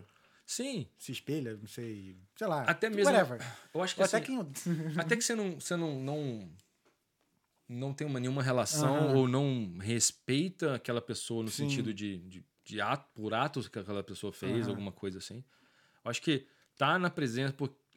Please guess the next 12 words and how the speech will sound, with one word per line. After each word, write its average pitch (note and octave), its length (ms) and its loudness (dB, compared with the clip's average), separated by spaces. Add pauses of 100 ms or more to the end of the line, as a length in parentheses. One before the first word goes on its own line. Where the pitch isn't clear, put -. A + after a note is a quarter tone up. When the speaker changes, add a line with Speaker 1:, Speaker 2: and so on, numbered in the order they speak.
(200)
Speaker 1:
eu C#3 80 2
acho D#3+ 140 2
assim, C#3 180 -2
pessoas E3 400 2
desse C#3+ 300 -4
nível, A2+ 320 -2
seja A#2 340 0
ela, G#2 260 0
os A2 160 -4
extremos, A2 560 -2
né? C3+ 140 2
Speaker 2:
Uhum. D3 220 0